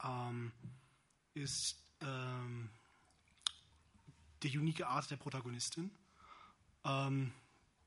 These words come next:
die Welt auf jeden Fall, das World-Switching. Also in, äh,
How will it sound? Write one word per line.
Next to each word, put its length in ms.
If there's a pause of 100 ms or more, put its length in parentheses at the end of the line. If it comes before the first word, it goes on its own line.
die 140
Welt 180
auf 140
jeden 160
Fall, 160
das 180
World-Switching. 760
Also 220
in, 320
äh, 320